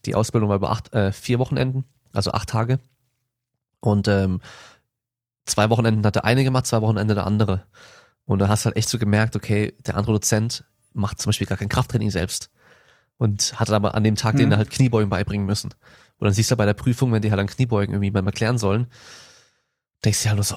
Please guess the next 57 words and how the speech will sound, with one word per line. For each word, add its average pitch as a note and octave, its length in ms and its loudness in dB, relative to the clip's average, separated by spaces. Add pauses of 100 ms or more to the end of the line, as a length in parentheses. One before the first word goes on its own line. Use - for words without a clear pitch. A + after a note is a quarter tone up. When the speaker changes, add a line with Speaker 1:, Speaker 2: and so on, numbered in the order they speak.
Speaker 1:
alter - 420 -6
Fuck, - 420 -2 (540)
komplett A#2+ 240 -2
Zeit C#3 120 2
verschwendet G#2+ 380 2
für - 180 -2
die. G2+ 200 0 (240)
Also G#2 240 2
so, G#2+ 200 2
das G#2+ 120 -4
hat A#2+ 100 0
denen A#2 100 2
nichts - 160 -2
gebracht, B2+ 480 -6
weil G2 340 0 (360)
die A2+ 80 2
haben G#2+ 80 4
jetzt G#2 120 0
nicht A#2+ 120 0
gelernt, A#2 300 2
wie A#2 60 0
man A2 140 2
eine A2+ 80 -4
Kniebeuge A#2 560 0
richtig - 240 -4
beibringt, B2 480 -2 (500)
woraus A#2 580 0
man A#2 100 2
eine G#2+ 60 2
Kniebeuge A2+ 460 2
ankommt, D#3 440 -2
sondern A2+ 240 2
die A#2 80 -2
haben A2+ 80 0
jetzt A2+ 120 -2
einfach A#2 180 2
nur A#2+ 180 2
von A#2+ 120 -2
einem A2 120 -2
Typen C3+ 300 -4
gesagt A2 260 -2
bekommen, B2+ 300 -2
eine A#2+ 80 -2
Kniebeuge A#2 420 0
muss G#2+ 220 0
genauso G#2 420 0
aussehen G2 400 -2 (540)
und A2+ 180 2
Knie A#2 220 2
nicht G#2+ 100 2
über G#2+ 100 2
zehn G2+ 180 -2
Spitzen - 300 -4
von F#2+ 100 -2
mir G2 120 0
aus. B2 140 2
Speaker 2:
Mhm. - 40 -4